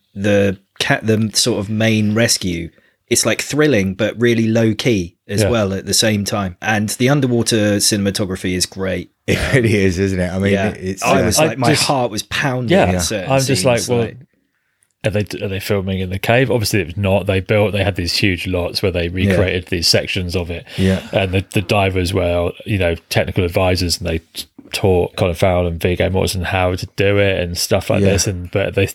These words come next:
Speaker 2: apparently everyone involved in filming had a panic situation, panic attack at some point
Speaker 3: Going through
Speaker 2: underwater.
Speaker 3: these little
Speaker 2: Colin Farrell
Speaker 3: tunnels.
Speaker 2: said he'll never dive again
Speaker 3: Uh,
Speaker 2: 'cause he's, like,
Speaker 1: Wow.
Speaker 2: properly qualified and stuff. He said it was just, like, he had,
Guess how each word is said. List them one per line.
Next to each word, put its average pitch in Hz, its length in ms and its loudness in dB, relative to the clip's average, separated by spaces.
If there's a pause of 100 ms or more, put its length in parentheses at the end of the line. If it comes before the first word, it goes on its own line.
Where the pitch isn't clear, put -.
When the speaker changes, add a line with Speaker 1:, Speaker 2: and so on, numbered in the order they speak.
Speaker 2:
apparently 120 460 0 (120)
everyone 104 640 2
involved 95 400 0
in 90 100 -4
filming 90 640 -4
had 92 320 -4
a 80 100 -4
panic 90 400 -4 (360)
situation, - 720 0
panic 101 240 -2
attack - 320 -4
at - 200 -4
some 95 260 0
point 95 360 -2 (240)
Speaker 3:
Going 104 300 4
through 95 140 2
Speaker 2:
underwater. 98 180 4
Speaker 3:
these 92 220 0
little 92 180 -4
Speaker 2:
Colin 98 160 0
Farrell 95 80 0
Speaker 3:
tunnels. 95 220 0
Speaker 2:
said 92 100 -4
he'll 90 100 -2
never 90 220 -4
dive 90 300 -2
again 107 280 0
Speaker 3:
Uh, 95 40 -4
Speaker 2:
'cause 101 140 0
he's, 110 220 2
like, 107 140 2
Speaker 1:
Wow. 110 80 -4
Speaker 2:
properly 101 260 0
qualified 101 480 0
and 87 80 -8
stuff. 95 220 -4
He 92 80 -10
said 90 160 -6
it 90 40 -10
was 92 100 -14
just, - 220 -10
like, 101 180 -6
he 104 80 -2
had, 98 180 -2